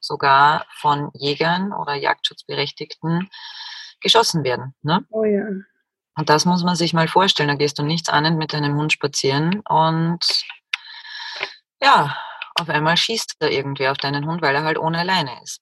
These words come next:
Speaker 2: Na ja, ohne Leine nicht. Das, denke ich, müssen wir vielleicht noch mal, ein wildernder Hund, ne, darf geschossen werden. Also nicht dein
Speaker 1: Ja.
Speaker 2: Hund, der ohne Leine läuft,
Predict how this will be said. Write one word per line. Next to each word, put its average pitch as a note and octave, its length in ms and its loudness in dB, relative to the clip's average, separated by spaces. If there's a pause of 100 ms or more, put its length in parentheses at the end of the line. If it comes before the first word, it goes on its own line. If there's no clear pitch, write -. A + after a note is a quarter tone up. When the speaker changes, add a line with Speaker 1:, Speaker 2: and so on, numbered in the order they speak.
(120)
Speaker 2:
Na A#3 180 4
ja, B3+ 180 6
ohne B3 180 6
Leine G#3+ 300 0
nicht. G#3+ 320 -4
Das, G#3 220 -6
denke G#3 340 -2
ich, G#3 80 -4
müssen A#3 180 -2
wir G#3 60 -2
vielleicht G3 260 -2
noch G3+ 120 -2
mal, G3 320 -2
ein G#3 200 2
wildernder A3+ 540 6
Hund, F3+ 260 -2
ne, G3 200 0
darf F#3+ 260 -4
geschossen F3+ 480 -8
werden. D#3+ 280 -6
Also F#3 240 -4
nicht G3+ 300 0
dein G3 160 2
Speaker 1:
Ja. F#3+ 60 0
Speaker 2:
Hund, A#3 240 0
der G3+ 100 0
ohne G3+ 180 0
Leine G3+ 320 4
läuft, A#3+ 440 2